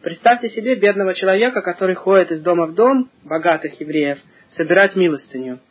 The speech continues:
И вот он заходит в дом какого-то богача и видит там жирную собаку, которая с удовольствием пожирает бифштекс.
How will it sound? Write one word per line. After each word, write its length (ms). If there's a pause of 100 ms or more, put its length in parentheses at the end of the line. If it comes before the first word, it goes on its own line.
(240)
И 60
вот 140
он 100
заходит 480
в 100
дом 360 (760)
какого-то 460
богача 640 (180)
и 80
видит 260
там 160
жирную 340
собаку, 520
которая 400
с 80
удовольствием 520
пожирает 500
бифштекс. 540